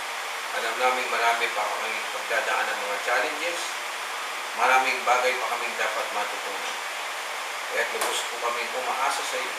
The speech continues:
Sa pamamagitan ng mga pagtitipon ito, Lord, at fellowship na ito, ay dumali kong patuloy ang biyaya ng iyong mga salita. Ito ang aming buhay, ito ang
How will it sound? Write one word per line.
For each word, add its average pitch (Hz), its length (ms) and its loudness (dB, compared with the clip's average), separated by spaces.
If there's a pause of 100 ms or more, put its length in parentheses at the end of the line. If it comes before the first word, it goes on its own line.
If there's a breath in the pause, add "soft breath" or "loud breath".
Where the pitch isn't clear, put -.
(920)
Sa 226 80 -4
pamamagitan 240 640 0
ng - 160 0
mga - 200 0
pagtitipon - 680 -2
ito, - 240 -2
Lord, - 240 -2 (840)
at - 120 -4
fellowship 107 520 -2
na 107 80 -4
ito, 104 220 -4 (760)
ay - 100 0 (100)
dumali - 400 2 (120)
kong - 160 -2
patuloy - 560 4 (720)
ang 226 160 -2
biyaya 107 440 2 (240)
ng 104 100 -4 (100)
iyong 101 240 -4
mga - 200 -4
salita. - 380 -4 (460)
Ito - 160 0
ang - 140 2 (100)
aming - 220 -2 (100)
buhay, 160 320 2 (680)
ito - 200 -4
ang 466 160 -2